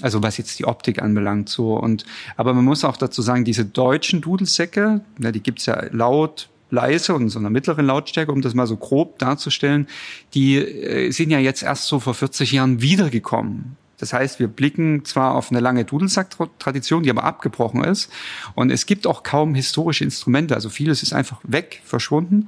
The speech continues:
Es gibt in Museen, äh, ein paar, die da irgendwo rumliegen. Und die, der älteste Fund in Deutschland ist die Rostocker Spielpfeife. Die ist aus dem fünfzehnten Jahrhundert. Das ist aber nur noch so ein Fragment, was da bei Bauarbeiten gefunden worden ist.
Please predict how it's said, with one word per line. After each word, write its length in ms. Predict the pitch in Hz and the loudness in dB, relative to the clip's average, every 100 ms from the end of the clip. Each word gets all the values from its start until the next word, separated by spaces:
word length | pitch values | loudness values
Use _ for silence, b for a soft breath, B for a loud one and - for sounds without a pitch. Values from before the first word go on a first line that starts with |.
| B B B B B - | B B B B B -8
Es 140 | 123 | -4
gibt 200 | 156 147 | -4 -4
in 160 | 131 127 | 0 2
Museen, 640 | 120 110 131 170 190 185 | 2 2 2 4 4 4
äh, 380 | 170 - - 143 | 0 -2 -4 -4
ein 100 | 143 | -4
paar, 260 | - 156 160 | -2 -2 0
die 100 | 156 | -2
da 120 | 147 | 0
irgendwo 280 | 147 143 139 | 0 -2 -2
rumliegen. 500 | 139 156 151 151 151 | -2 0 0 -2 -2
Und 280 | - 127 123 | 0 0 0
die, 100 | - | -2
der 180 | 131 131 | 0 2
älteste 340 | 160 160 151 | 0 0 -2
Fund 220 | - 160 | 0 0
in 80 | 139 | 2
Deutschland 340 | 131 143 147 | 2 2 2
ist 220 | 127 - 127 | 0 -2 -2
die 60 | |
Rostocker 480 | 123 143 - 151 131 | 0 0 -2 -2 -2
Spielpfeife. 760 | - - 190 208 131 131 - 135 | -4 0 0 0 0 0 -2 -2
Die 140 | 131 | 0
ist 160 | 131 - | 0 -2
aus 140 | 131 | -4
dem 100 | 123 | -4
fünfzehnten 400 | 143 - - 131 | -6 -6 -2 0
Jahrhundert. 380 | 123 139 156 143 | 2 0 0 -2
Das 120 | 110 | -4
ist 200 | - 127 | -4 -2
aber 120 | 127 | 2
nur 120 | 131 | 2
noch 100 | 143 | 2
so 140 | 131 135 | 2 0
ein 60 | |
Fragment, 520 | 117 123 - 127 175 139 | 0 -4 -2 0 0 -2
was 160 | 123 | -4
da 60 | 120 | -2
bei 160 | 123 | -2
Bauarbeiten 580 | - 127 147 123 123 131 | 0 0 0 0 -2 -4
gefunden 380 | 123 135 135 127 | -4 -2 -2 -2
worden 260 | 127 127 143 | -4 -4 -6
ist. 180 | - | -8